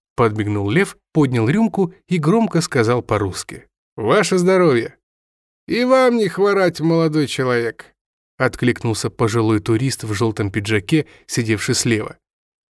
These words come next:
«Во всяком случае, не так, как мы хвораем от похмелья», просипел его сосед, обмахиваясь кепкой цвета винограда и потирая морщинистое горло.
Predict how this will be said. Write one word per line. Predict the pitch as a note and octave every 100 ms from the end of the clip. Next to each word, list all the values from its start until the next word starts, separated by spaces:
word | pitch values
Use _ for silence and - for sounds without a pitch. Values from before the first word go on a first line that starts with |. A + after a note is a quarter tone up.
| -
«Во | F#3+
всяком | E3 A#3+ G#3 G3+
случае, | E3+ G#3+ G3+ F3 G3
не | F#3+
так, | E3+ G#3 F#3+
как | F3+ F3 F3+
мы | G3 G3
хвораем | - E3 F3 F3 E3 D#3
от | D3+ -
похмелья», | E3 C3 C#3 C#3+ B2+ A#2+ - _ _ _ -
просипел | A#2+ G#2+ B2 G#2+ A#2+ A2
его | G#2+ A2
сосед, | - A#2+ - A#2+ - -
обмахиваясь | - A2+ G#2 G2 - G#2+ F#2+ -
кепкой | A#2+ A2 - G2+
цвета | - A2+ G#2+
винограда | G2+ G2+ G2+ A2+ B2 A2+ G2 - -
и | B2
потирая | - - A2+ A2+ G#2+
морщинистое | A2 - - A2 - A2+ G#2+
горло. | A2 G2+ - -